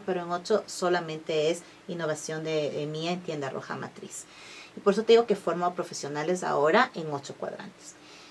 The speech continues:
Y la semilla solar, hay estos seres que hacen, por ejemplo, los Secret Zone, el Francisco Fortuaña, hay algunas personas que hacen grupos de despertar masculino,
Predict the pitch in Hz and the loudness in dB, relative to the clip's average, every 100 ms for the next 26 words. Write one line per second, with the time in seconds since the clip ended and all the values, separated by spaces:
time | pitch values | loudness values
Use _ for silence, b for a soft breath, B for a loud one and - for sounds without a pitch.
0 | b b 294 349 381 370 262 254 277 254 | b b 8 12 12 10 4 4 4 8
1 | 214 220 262 294 220 202 196 - - 190 | 10 12 12 10 6 6 6 2 -2 -2
2 | - 214 - 233 233 226 233 - 185 175 | 0 -4 4 8 8 8 4 2 4 4
3 | 196 196 175 170 180 - 190 180 - - | 2 0 -2 -4 -6 0 0 0 -6 -4
4 | 170 - - 233 226 220 208 170 160 175 | -6 -2 6 10 10 8 6 0 -8 -8
5 | 165 170 - 185 160 151 - 208 214 214 | -8 -8 -8 -6 -4 -4 2 4 6 6
6 | 196 202 208 220 262 294 233 220 220 226 | 8 8 8 6 0 -2 -2 2 2 2
7 | - 185 190 226 214 185 180 202 190 175 | 2 2 2 2 2 2 2 4 4 2
8 | 170 180 - 160 170 185 - 180 170 226 | 2 -8 -6 -6 -4 -6 -6 -4 0 -2